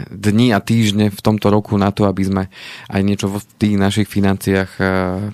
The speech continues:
urobili v prospech dosiahnutia tých cieľov, pretože ja som zastanca, ako viete, vždy len toho, že peniaze sú len prostriedkom, nemalo-, nemali by byť cieľom, eh, ale ciele, ktoré máme v živote, tak sú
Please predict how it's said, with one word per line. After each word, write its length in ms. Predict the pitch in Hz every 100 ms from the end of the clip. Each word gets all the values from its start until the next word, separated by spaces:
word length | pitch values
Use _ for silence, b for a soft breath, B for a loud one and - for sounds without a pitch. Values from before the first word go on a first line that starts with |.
| _ -
urobili 540 | 113 110 107 107 107
v 200 | 104 -
prospech 460 | - 110 101 107 104 - - - - - _ _ _
dosiahnutia 580 | 120 101 101 101 98 98
tých 200 | - 95
cieľov, 320 | 98 98 98
pretože 360 | - 101 - 95
ja 120 | 95
som 140 | 95 98
zastanca, 460 | 98 - 95 98 92
ako 180 | 92 87 -
viete, 400 | 85 90 - 98 - B B B B B B
vždy 300 | 92 98 90
len 200 | 95 95
toho, 180 | 95 92
že 120 | 92
peniaze 340 | 92 95 92
sú 160 | 95 101
len 120 | 98
prostriedkom, 680 | - 95 - 101 - 107 104 104 -
nemalo-, 380 | 95 95 92 90
nemali 480 | - 92 95 95
by 120 | 98 101
byť 140 | 101 - -
cieľom, 580 | - 107 104 110 117 117 B B B B B -
eh, 120 | -
ale 480 | 95 95 90 95 98
ciele, 400 | - 101 95 95 B B B B
ktoré 240 | - 95
máme 260 | 95 95 98
v 120 | 92
živote, 260 | 101 95 95
tak 240 | 92 -
sú 180 | -